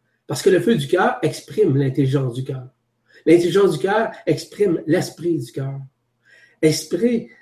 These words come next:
euh, exprime aussi cette conscience du cœur parce que c'est l'amour du cœur qui s'exprime. Voyez-vous, c'est tout ça. Nous sommes fabriqués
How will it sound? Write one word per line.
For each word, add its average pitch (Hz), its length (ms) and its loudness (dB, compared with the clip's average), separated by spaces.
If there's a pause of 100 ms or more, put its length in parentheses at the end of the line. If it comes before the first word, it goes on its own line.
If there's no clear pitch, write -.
(140)
euh, 151 120 2 (260)
exprime 180 1120 2
aussi 185 540 2 (220)
cette - 240 0
conscience 202 480 4
du 156 80 -2
cœur 214 400 0 (260)
parce 139 160 -6
que 160 100 0
c'est 151 180 4
l'amour 208 520 6
du - 140 -4
cœur 160 340 2
qui - 100 -14
s'exprime. - 500 -2
Voyez-vous, 190 320 6
c'est - 260 -4 (100)
tout 339 180 2
ça. 381 360 0 (240)
Nous 196 80 -2
sommes 269 320 4
fabriqués 240 720 2